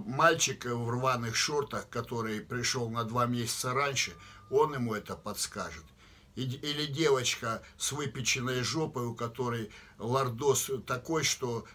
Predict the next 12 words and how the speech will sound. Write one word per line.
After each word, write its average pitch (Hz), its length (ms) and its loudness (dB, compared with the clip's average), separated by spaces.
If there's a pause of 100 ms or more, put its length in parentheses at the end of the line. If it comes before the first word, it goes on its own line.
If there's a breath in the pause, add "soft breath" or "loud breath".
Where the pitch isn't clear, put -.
страшно 127 560 2
смотреть, 117 540 -2
думая, 120 340 2
что 120 260 -2
у 117 60 0
нее 117 220 0
сейчас 117 400 -2
от 117 140 -4
пустого 120 500 -2
грифа 113 380 -2
позвоночник 113 800 -4
поломается. 92 720 -8